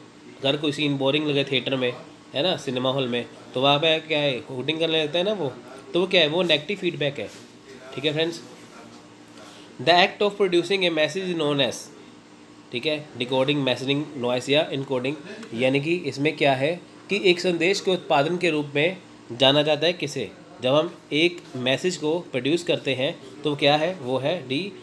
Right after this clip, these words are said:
इनकोडिंग है। ठीक है, यानी कि हम मैसेज को बना रहे हैं।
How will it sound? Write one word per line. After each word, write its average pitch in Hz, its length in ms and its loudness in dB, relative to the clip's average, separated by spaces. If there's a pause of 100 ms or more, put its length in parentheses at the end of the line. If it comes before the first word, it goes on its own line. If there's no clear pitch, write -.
(160)
इनकोडिंग 131 460 0
है। 98 180 -6 (160)
ठीक 120 140 -6
है, 160 80 2 (680)
यानी 127 120 2
कि 160 100 -2
हम 151 120 -2
मैसेज 131 300 0
को 139 160 2
बना 131 280 0
रहे 104 140 -2
हैं। 87 140 -10